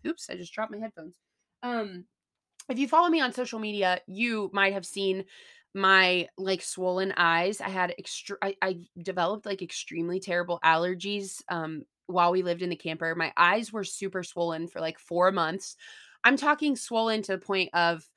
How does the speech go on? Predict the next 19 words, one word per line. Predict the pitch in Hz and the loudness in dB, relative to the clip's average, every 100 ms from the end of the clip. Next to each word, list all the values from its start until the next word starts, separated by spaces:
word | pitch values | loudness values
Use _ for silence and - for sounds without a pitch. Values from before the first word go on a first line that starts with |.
| _ _ 202 | _ _ -2
looked | 226 233 | -2 2
like | 381 370 | 2 4
I | 302 | 6
got | 254 190 - | 8 6 2
stung | - - - 208 226 233 | -16 -14 2 2 2 4
by | 196 190 | 4 4
a | 175 | -4
bee | 156 180 185 208 - | -6 -4 -2 -2 -2
in | 190 | 0
my | 180 160 | 0 4
eyelids, | 170 180 208 220 190 - | 4 4 2 -2 -4 -6
underneath | 190 180 185 226 226 | -4 -4 -4 -6 -2
my | 202 | 0
eyelids. | 196 190 190 180 175 - | 2 2 2 0 -2 -4
And | 190 175 - _ _ | -2 -2 -8 _ _
I | 196 208 220 | 4 6 4
was | 226 220 | 0 -4
so | - - 196 185 196 220 | -10 -4 0 2 2 0
embarrassed, | - 202 180 175 175 202 220 - | -4 -6 -2 0 2 0 -4 -12